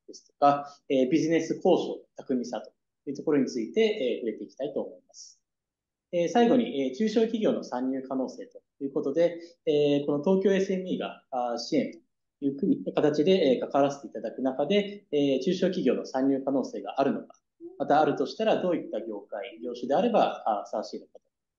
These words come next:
というところについて、えー、それぞれご意見をいただきたいなというふうに考えております。えー、それでは、えー、まずはじめにですね、インド人に関するですね、ディスカッションをしていきたいと思います。えー、会社への忠誠心で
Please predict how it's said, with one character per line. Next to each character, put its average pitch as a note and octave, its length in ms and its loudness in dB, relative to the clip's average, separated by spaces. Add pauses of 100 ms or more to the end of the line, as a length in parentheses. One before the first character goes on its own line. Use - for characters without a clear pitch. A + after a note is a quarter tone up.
と C#3 60 -2
い B2 40 2
う - 20 -6
と C3 100 -2
こ C#3 100 2
ろ A#2+ 80 4
に A#2 80 2
つ A#2+ 120 -2
い A2 100 -4
て、 G3+ 80 0
え C#3+ 300 2
ー、 - 40 -6
そ B2 80 0
れ A2 60 2
ぞ G#2 80 -2
れ - 240 -12
ご A#2+ 100 0
意 - 40 -2
見 - 160 -14
を - 20 -18
い - 40 -20 (100)
た F3 80 -8
だ - 60 -12
き - 120 -20
た A2 80 -12
い C3+ 40 -8
な G3 120 -2
と - 340 -2
い A2 60 -12
う - 80 -14
ふ C3 40 -6
う D#3 60 -2
に G3 220 -2
考 A2+ 120 -10
え F#2 220 -14
て F#2+ 140 -14
お F2+ 60 -16
り F2+ 80 -20
ま G#2 100 -10
す。 - 240 -20 (1300)
え D#3 260 0
ー、 D3+ 40 0
そ A#3+ 100 4
れ C4+ 60 8
で D4 60 10
は、 D3 200 6
え C#3+ 80 6
ー、 D3 40 2
ま G3 100 4
ず - 80 0
は B2+ 120 -4
じ F3 120 0
め G3 100 2
に A#3 100 6
で D#3+ 120 4
す - 120 -6
ね、 - 180 -10 (180)
イ G#3+ 60 2
ン A3+ 60 8
ド B3+ 120 8
人 G3 360 2 (440)
に B3+ 100 -8
関 - 180 -2
す - 160 -14
る - 60 -12
で - 60 -18
す - 120 -16
ね、 - 180 -16
デ C3 60 -6
ィ - 20 -2
ス - 100 -8
カ C3 80 -4
ッ - 20 -12
シ - 120 -14
ョ G#2 40 -10
ン - 20 -14
を - 60 -20
し - 60 -20
て G#2+ 80 -12
い G2 40 -8
き - 80 -20
た A2 80 -10
い G2 180 -12
と G2 60 -20 (220)
思 F#4 80 -20
い - 20 -16
ま - 60 -16
す。 - 260 -16 (420)
え C3 300 2
ー、 - 40 -12
会 F3 160 4
社 G#3+ 140 4
へ G#3+ 100 4
の - 140 2
忠 - 180 -2
誠 C#3 140 -2
心 C#3+ 120 4
で - 20 2